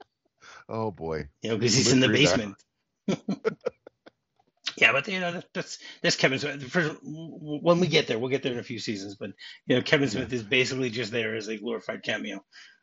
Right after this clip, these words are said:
Speaker 2: You know, the
Speaker 1: Right.
Speaker 2: whole thing, playing, playing Warlock, you know, so.
Speaker 1: Oh, boy.
Speaker 2: <laughs>
Speaker 1: Oh, boy. Oh, boy.
Speaker 2: I wonder if that was his real, like, uh,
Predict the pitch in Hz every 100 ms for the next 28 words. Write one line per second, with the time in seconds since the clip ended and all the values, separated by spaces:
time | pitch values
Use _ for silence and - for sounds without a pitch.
0 | _ _ 120 113 104 90 - 123 104 104
1 | 95 143 123 - - - 117 92 87 92
2 | 85 - - - - - 107 90 - _
3 | _ _ _ _ - - - - - 80
4 | - - - - - - - - - -
5 | 92 101 - 123 - - 98 151 180 98
6 | - - _ _ _ 139 220 320 160 156
7 | 131 120 127 127 143 123 120 - - 120
8 | 110